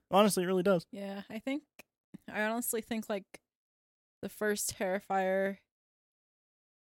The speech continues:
Speaker 2: kind of is probably re-, almost responsible for that resurgence.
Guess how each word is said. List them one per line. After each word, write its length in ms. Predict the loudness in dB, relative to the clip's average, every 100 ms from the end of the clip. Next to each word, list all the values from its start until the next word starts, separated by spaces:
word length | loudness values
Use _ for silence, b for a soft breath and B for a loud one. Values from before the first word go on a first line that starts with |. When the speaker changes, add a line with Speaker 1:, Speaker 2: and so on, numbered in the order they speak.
| -20 -18
Speaker 2:
kind 340 | -8 -4 -4
of 380 | -2 -2 -2 -4 -8 -20 _ -12 -8
is 120 | -4
probably 320 | 2 2 4
re-, 80 | 0 -6 _ _ _ _ _ _
almost 340 | 0 2 0
responsible 680 | -2 -2 2 2 0 -2 -4
for 140 | -2 0
that 180 | 0
resurgence. 720 | -2 -4 -4 -4 -4 -6 -6